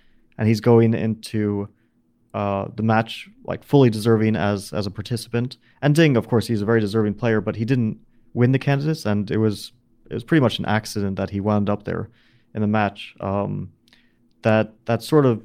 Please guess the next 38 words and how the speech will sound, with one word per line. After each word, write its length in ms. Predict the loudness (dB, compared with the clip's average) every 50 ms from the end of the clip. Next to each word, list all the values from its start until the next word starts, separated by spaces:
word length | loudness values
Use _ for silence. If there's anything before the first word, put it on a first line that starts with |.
| -12 _ -16
makes 400 | -10 -6 -2 0 0 -2 -2 -2
me 80 | -2 -2
lean 220 | 0 2 2 2
a 60 | 2
bit 140 | 2 0 0
more 200 | 0 0 0 2
on 80 | 2 2
Nepo. 460 | 0 0 0 0 0 0 0 -2 -6 _ _ _ _ _ _ _ _ -16 -4
Uh, 160 | 0 0 2 2
as 140 | 2 0 2
players, 340 | 2 4 6 6 6 6
they're, 200 | 4 4 4 4
like, 320 | 2 0 0 -2 -6 -10 -16 _ _ -20 _ _ _ _ _ _ _ _ -20 -20 -14 -6
yeah, 300 | -2 -2 -2 -2 -2 0
they're 120 | 0 2
both 240 | 4 4 2 2 2
great 280 | 2 2 4 4 4 2
and, 280 | 0 0 -2 -2 -4 -6 -6
and 420 | -6 -4 -4 -6 -8 -10 -14 -20 _ _ _ _ _ _ _ _ _
pretty 140 | 2 4 4
much 200 | 4 4 0 -2
equivalent 400 | -6 -2 0 2 2 2 0 -2
players. 460 | -2 0 0 0 -2 -4 -8 -14 -18 _ _ _ _ _ _ _ _ _
Uh, 220 | -12 -10 -10 -6 0
not 180 | 2 4 4
in 60 | 4 4
their 80 | 2
style, 280 | 0 2 2 4 4 4
but 120 | 2 2
in 120 | 0 0 0
their, 200 | 0 -2 -2 -4
in 160 | -6 -6 -6
their, 140 | -6 -4 -4
let's 180 | -4 -6 -6
say, 220 | -8 -8 -8 -8 -10
strength 420 | -10 -6 -4 -4 -2 -2 -4 -6
or 100 | -6 -6
their 300 | -6 -6 -6 -6 -8 -10